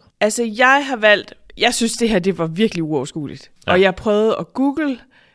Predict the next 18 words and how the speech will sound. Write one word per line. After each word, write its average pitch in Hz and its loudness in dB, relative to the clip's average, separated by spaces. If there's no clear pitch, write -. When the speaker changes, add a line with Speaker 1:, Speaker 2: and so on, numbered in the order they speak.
Speaker 1:
øh, 175 2
og 175 0
jeg 190 -2
prøvede 196 -2
at 202 -4
gå - -6
ind 196 -6
på - -20
producenternes 170 -8
hjemmeside 214 -6
for 196 -12
at 180 -6
se, 214 -6
hvad 175 -4
er, 170 -2
hvad 180 -6
er 196 -6
forskellen. 196 -6